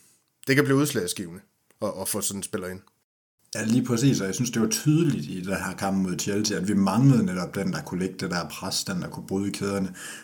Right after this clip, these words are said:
Speaker 2: Og de gange, vi har haft succes i tre fem to, der har det faktisk netop været med Valverde på en, øh, på en højre kant, højre bak,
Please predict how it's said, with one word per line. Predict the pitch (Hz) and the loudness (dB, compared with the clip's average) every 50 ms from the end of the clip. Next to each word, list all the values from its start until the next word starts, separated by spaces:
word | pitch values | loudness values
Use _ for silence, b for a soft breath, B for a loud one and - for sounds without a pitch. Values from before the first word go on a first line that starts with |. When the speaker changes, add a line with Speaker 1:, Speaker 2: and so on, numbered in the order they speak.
| B B | B B
Speaker 2:
Og | 120 120 110 104 | 4 4 4 4
de | 113 110 | 4 4
gange, | 117 107 104 120 120 | 6 6 6 8 8
vi | 113 107 | 8 8
har | 104 95 87 | 6 4 2
haft | 85 85 - - | 0 0 -2 -4
succes | - - 98 - - 117 127 139 | -4 -2 -2 0 4 6 6 8
i | 127 - | 8 8
tre | - 110 98 | 6 4 2
fem | - - 95 87 | 2 0 -2 -4
to, | - - 98 90 | -2 -2 -2 -2
der | 87 90 | 0 2
har | 101 107 | 2 2
det | 104 | 4
faktisk | - 101 101 95 95 | 4 4 4 4 4
netop | 98 107 110 110 87 87 | 2 2 2 2 2 0
været | 87 85 85 87 | 0 -2 0 0
med | 87 95 | 0 0
Valverde | 98 95 87 80 85 - 85 87 - 92 90 - | 0 0 -2 -2 -2 -2 -2 0 -2 -2 -4 -6
på | - 87 82 80 | -6 -6 -4 -4
en, | 80 78 78 76 | -4 -4 -6 -6
øh, | 76 78 80 76 B B B B B B B B _ | -6 -6 -6 -8 B B B B B B B B _
på | - 110 104 | 4 6 6
en | 98 92 | 6 6
højre | - 95 95 95 98 | 4 4 4 4 4
kant, | 95 - 92 87 85 73 | 4 2 0 -2 -2 -2
højre | 73 87 90 90 87 - | -2 -2 0 0 0 0
bak, | 82 82 85 87 - | 0 -2 -2 -4 -6